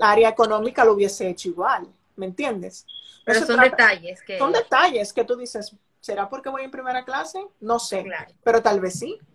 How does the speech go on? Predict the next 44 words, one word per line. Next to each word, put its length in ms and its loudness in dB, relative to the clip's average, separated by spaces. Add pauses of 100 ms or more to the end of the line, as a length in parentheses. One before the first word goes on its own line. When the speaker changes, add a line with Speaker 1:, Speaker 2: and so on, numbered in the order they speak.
(140)
Speaker 1:
¿verdad? 340 -8 (480)
Entonces, 340 0
Speaker 2:
Claro. 40 -10
Speaker 1:
sí, 120 -6
claro, 440 2
eh, 380 0 (440)
creo 180 2
que 160 -2 (400)
para 260 -2
todo 140 0
asunto, 560 -8 (360)
si 280 -14
puedes, 680 -2 (160)
y 100 -12
si 120 -10
se 160 -4
puede, 440 0
por 180 -2
favor, 240 -2
viajen 240 -6
en 60 -8
primera 340 -4
clase 260 -4
con 180 -4
niños, 280 -12
porque 160 -4
Speaker 2:
Siempre 220 -6
Speaker 1:
es 80 -10
lo 80 -6
Speaker 2:
será. 160 -4
Speaker 1:
mejor. 120 -20 (600)
Speaker 2:
Aparte 440 0
Speaker 1:
Sí. 20 -20
Speaker 2:
que 180 -18
como 240 -12
los 140 -10
niños 300 -12
son, 560 -8
suelen 320 -6
ser 160 -4
bastante 340 -4
ansiosos, 680 -2
ellos 260 -6
quieren, 460 -8